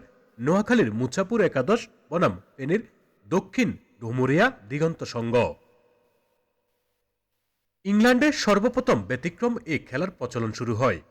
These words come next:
খেলায় পাঁচ বলে ওভার এবং প্রতিটি দল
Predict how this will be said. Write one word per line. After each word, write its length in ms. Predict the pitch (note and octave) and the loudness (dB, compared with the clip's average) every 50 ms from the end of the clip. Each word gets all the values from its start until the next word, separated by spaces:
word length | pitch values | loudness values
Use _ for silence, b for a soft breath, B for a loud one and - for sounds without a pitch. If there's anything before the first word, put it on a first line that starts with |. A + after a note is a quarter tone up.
| _ _ _ _ _ _ _ | _ _ _ _ _ _ _
খেলায় 260 | C#3+ C#3 D#3 G3+ C4+ C#4+ - _ _ _ _ _ - F3 | -6 -2 0 0 -2 -2 -6 _ _ _ _ _ -8 -6
পাঁচ 160 | F3+ F#3+ F#3 G3+ | -6 -4 -4 0
বলে 220 | F#3+ B3 A#3+ - - - - B2 | 2 4 4 4 4 2 0 0
ওভার 180 | C3 F3 G#3 A3 A#3 | 2 2 4 4 4
এবং 120 | A#3 F3 A#2 - - | 2 2 0 -4 -8
প্রতিটি 360 | - C3 B2 D#3 C3 C#3+ C3+ A2 | -12 -12 -10 -10 -8 -6 -6 -4
দল 240 | G#2 C3+ D#3 G3 | -2 0 0 0